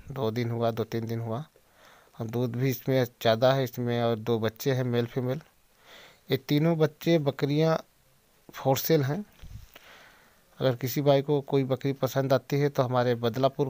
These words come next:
फार्म पर, जौनपुर बदलापुर फार्म पर विजिट कर सकते हैं, संपर्क कर सकते हैं। और हमारा मोबाइल नंबर ये है, आप लोग मोबाइल नंबर पर भी बात कर सकते हैं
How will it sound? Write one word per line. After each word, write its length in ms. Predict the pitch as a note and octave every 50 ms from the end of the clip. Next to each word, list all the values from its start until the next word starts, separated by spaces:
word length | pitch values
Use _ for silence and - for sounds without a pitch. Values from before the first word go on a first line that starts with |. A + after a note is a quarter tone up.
| -
फार्म 280 | - D3 C#3 C#3+ C#3+ D3
पर, 240 | C#3+ - D#3 D#3 E3+ E3 - - - - -
जौनपुर 460 | A2 A2 B2+ A#2+ B2 A#2 A#2+ C#3+ C3+
बदलापुर 600 | B2 A#2 A#2 G#2+ A#2+ B2 B2+ B2 - - D#3 D#3+ - - _ - - - - - - - _ _ _ _ _ _ - - - - - - - _ _ _ _ _
फार्म 340 | - - - - C3+ C3+ C3+ C3 - -
पर 120 | C#3+ C#3
विजिट 300 | A#2+ A#2 A2+ A#2+ C3 -
कर 200 | - - D3 C3+
सकते 320 | A#2+ C3+ C3 - - D#3
हैं, 120 | C#3+ D3 C#3+
संपर्क 440 | - - A#2 G#2+ - A2+ A2+ A#2 -
कर 140 | - C#3+
सकते 380 | B2+ - - B2+ - - - D3+
हैं। 240 | C#3+ C3 D3+ E3+ F3+ _ _ _ - - - - - - - - _ _ - - - - - - - - - - _ _ -
और 260 | B2+ B2 B2 A#2+ A2+
हमारा 300 | A2+ B2 B2+ B2+ B2 C3
मोबाइल 340 | C3 B2+ A#2+ A#2+ A#2+ B2+ B2+
नंबर 420 | B2+ B2+ B2+ B2+ B2+ C3+ C3+ C3+ C#3 - - _ _ _ _ - -
ये 180 | B2 C3+ C3+ C3
है, 320 | B2+ C3 C3+ E3+ F#3 - - _ - -
आप 180 | A2+ A#2+ B2
लोग 240 | A#2+ B2 B2 A#2 C3
मोबाइल 380 | B2+ B2 A#2+ A2+ A#2 A#2+ A#2+ A#2+
नंबर 300 | A#2+ A#2 A#2 A#2+ B2+ A#2+
पर 160 | - - C3
भी 140 | B2 B2+ B2+
बात 260 | A#2+ A#2+ A2+ A#2 A#2 -
कर 160 | - B2 B2
सकते 400 | - - B2 - _ - - C#3
हैं 240 | A#2+ B2+ C#3 D3+